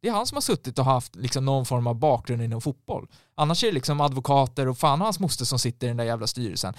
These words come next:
Och det är väl fine att du kan ha någon eller några sådana, men det måste, liksom, börja komma in lite sportslig kompetens som kan hjälpa till. Och framförallt, de måste nu ta ansvar. Det är medialt. Det är viktigt att man, liksom, visar att det finns, antingen, liksom, de måste visa en tydlig riktning. Eh, jag, jag tycker att det är bedrövligt, liksom, att de har låtit det här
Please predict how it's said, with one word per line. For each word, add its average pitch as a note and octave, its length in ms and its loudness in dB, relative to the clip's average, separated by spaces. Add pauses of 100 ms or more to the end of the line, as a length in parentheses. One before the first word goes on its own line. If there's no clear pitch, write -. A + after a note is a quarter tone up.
(120)
Och - 140 -4
det C#3 80 6
är F3+ 40 4
väl B3+ 100 -4
fine A#2 360 -2
att A#2+ 60 -4
du B2+ 80 -4
kan C3 100 -4
ha B2 100 0
någon D#3+ 400 0
eller C3+ 160 -2
några D3 360 0
sådana, C#3 280 -6
men C#3 120 -6
det D3 60 0
måste, D3+ 340 -2
liksom, C3+ 260 -2
börja C3+ 140 0
komma C3+ 220 -2
in B2+ 80 -2
lite B2 180 -6
sportslig B2+ 380 -6
kompetens B2+ 580 -2 (200)
som C#3 140 -6
kan D3 120 2
hjälpa C#3+ 200 0
till. D3+ 240 0
Och - 240 -6
framförallt, C#3+ 520 2 (300)
de D3 140 4
måste E3 260 4
nu C#3+ 100 4
ta C#3+ 120 2
ansvar. C3+ 500 2
Det B2+ 120 -2
är C#3+ 40 4
medialt. C#3+ 500 4
Det C3+ 60 -2
är C3 40 2
viktigt D3+ 400 -2
att C3 120 0
man, C3 120 -2
liksom, B2 220 -2
visar B2+ 280 0
att A#2+ 80 -4
det C3 60 -6
finns, B2 300 -4
antingen, D#3 420 0
liksom, A#2+ 240 -2 (580)
de E3 200 4
måste F3 160 6
visa D3+ 140 4
en C#3+ 60 4
tydlig C#3 540 2
riktning. C#3+ 360 -2 (200)
Eh, A#2+ 460 0
jag, B2+ 180 0
jag C#3 140 2
tycker C#3+ 180 0
att C3 60 -4
det C#3 60 0
är C3 40 2
bedrövligt, B2+ 500 2
liksom, A2+ 200 -6
att A#2 80 -6
de A#2+ 100 -2
har B2 60 0
låtit B2 240 0
det A#2+ 60 2
här A#2 100 -2